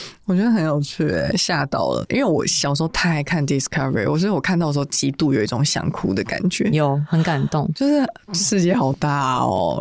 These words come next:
Speaker 1: 然后
Speaker 2: 有。
Speaker 1: 好感人哦。
Speaker 2: 我觉得我在北极圈里面还没有看到鲸鱼的时候，我已经觉得很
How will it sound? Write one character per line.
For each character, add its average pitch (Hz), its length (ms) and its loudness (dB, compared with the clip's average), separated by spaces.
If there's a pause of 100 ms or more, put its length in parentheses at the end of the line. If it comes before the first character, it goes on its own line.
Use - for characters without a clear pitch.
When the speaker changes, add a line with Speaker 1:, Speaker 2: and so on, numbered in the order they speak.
Speaker 1:
然 160 80 2
后 160 40 8
Speaker 2:
有。 165 640 4
Speaker 1:
好 165 240 2
感 151 260 -2
人 127 140 0
哦。 - 40 4
Speaker 2:
我 220 80 4
觉 208 120 4
得 254 60 4
我 180 220 4
在 220 200 -2
北 160 180 0
极 147 220 2
圈 165 340 2
里 143 80 4
面 160 140 4
还 151 240 0
没 175 100 6
有 180 140 4
看 175 200 2
到 165 140 4
鲸 156 260 2
鱼 143 120 4
的 135 100 0
时 147 80 2
候， 143 80 4
我 131 60 2
已 - 20 2
经 139 220 4
觉 127 160 -2
得 123 100 0
很 131 180 -2